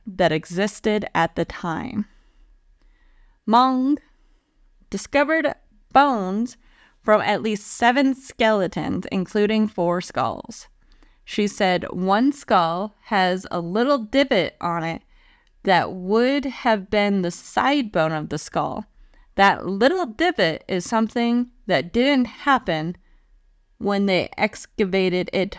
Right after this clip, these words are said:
from the ground. The anthropologists suspect-,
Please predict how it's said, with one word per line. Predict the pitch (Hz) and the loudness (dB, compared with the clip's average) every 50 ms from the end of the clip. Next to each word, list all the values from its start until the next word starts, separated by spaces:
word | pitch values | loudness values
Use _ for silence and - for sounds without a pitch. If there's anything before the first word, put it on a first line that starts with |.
| - - | -12 -4
from | - 196 185 180 180 | 0 2 2 2 2
the | 165 160 | 0 -2
ground. | 156 - 156 165 160 151 - - - - - - _ _ _ _ _ - - _ - - _ _ _ _ _ _ _ - | -2 -4 -4 -4 -4 -6 -8 -8 -10 -12 -14 -16 _ _ _ _ _ -20 -20 _ -20 -20 _ _ _ _ _ _ _ -2
The | - - - - - | 0 0 0 0 0
anthropologists | 196 240 262 - 269 254 226 - - 233 220 220 220 220 220 202 - 202 196 196 - - - - | 2 2 2 2 0 -2 -2 -2 0 2 2 4 4 2 0 0 0 0 -2 -2 -4 -8 -12 -12
suspect-, | 185 - - - 208 190 - - - _ - 311 330 320 - _ _ - | -12 -12 -8 -6 -6 -6 -6 -10 -10 _ 2 2 2 2 0 _ _ -20